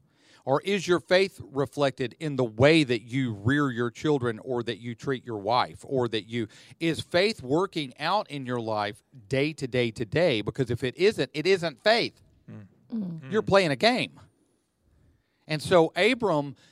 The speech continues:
Speaker 1: had enough faith that he was absolutely willing to walk away from everything that he knew. But then the story,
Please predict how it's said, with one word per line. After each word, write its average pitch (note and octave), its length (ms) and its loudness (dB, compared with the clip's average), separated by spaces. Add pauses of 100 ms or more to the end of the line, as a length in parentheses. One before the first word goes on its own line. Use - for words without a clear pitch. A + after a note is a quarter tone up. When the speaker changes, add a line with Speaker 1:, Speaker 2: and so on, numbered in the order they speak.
(140)
Speaker 1:
had A3 340 0
enough F3+ 600 -2 (120)
faith E3 480 0
that - 160 -10
he G3 180 -6
was F3 340 -2
absolutely G3+ 760 0
willing D#3 460 0
to D#3 140 -6
walk E3+ 380 0
away D3+ 220 -2
from A#2+ 280 -6 (120)
everything A#3 800 -2
that G#3+ 160 0
he G#3 260 -4
knew. D#3 560 -2 (1400)
But E3 420 6
then G#3+ 180 0
the G3+ 100 -6
story, A#3 460 -6